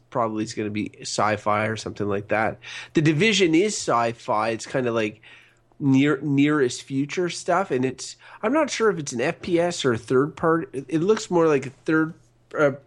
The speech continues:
person shooter, which is more kinda my jam. Um, and I've heard a lot of, I know a lot of people, especially people that were really into Destiny, that are, that are sort of attuned to The Division because it,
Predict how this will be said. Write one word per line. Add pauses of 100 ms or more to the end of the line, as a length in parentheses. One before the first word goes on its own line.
(180)
person
shooter,
which
is
more (300)
kinda
my
jam. (400)
Um, (120)
and
I've
heard
a
lot
of,
I
know
a
lot
of
people,
especially
people
that
were
really
into
Destiny, (440)
that
are,
that
are
sort
of
attuned
to
The
Division
because (460)
it,